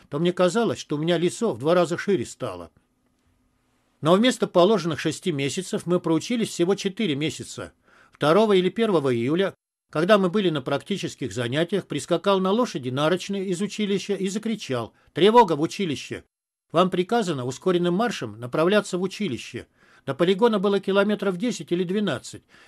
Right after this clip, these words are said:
и наше подразделение, где бегом, а где шагом, отправилось в училище. Когда наша рота прибыла, всё училище уже стояло в строю.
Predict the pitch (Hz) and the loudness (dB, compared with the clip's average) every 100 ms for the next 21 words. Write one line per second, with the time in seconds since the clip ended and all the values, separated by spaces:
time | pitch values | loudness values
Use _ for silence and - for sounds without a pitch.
0 | - 160 190 180 135 139 113 117 127 170 | -2 0 0 -2 -6 -6 -4 -4 0 0
1 | 196 123 170 139 123 139 196 143 120 123 | 0 -2 -2 -2 -2 -2 -2 -6 -6 -6
2 | - 185 208 202 - - 127 - 190 208 | 0 0 0 -6 -12 -10 -10 0 2 2
3 | 185 - 196 - 127 95 - 107 - _ | 0 -4 -8 -6 -8 -8 -12 -16 -18 _
4 | _ _ _ _ _ _ _ _ _ - | _ _ _ _ _ _ _ _ _ -6
5 | 165 190 190 185 180 175 180 151 123 107 | 0 2 2 0 0 0 0 -4 -6 -4
6 | 123 185 208 - _ - 156 151 233 190 | 0 0 0 -8 _ -2 -2 -2 -2 -2
7 | 165 139 143 - 160 196 185 - - 180 | -4 -4 -4 -2 0 0 0 -4 -2 0
8 | 113 87 | -2 -8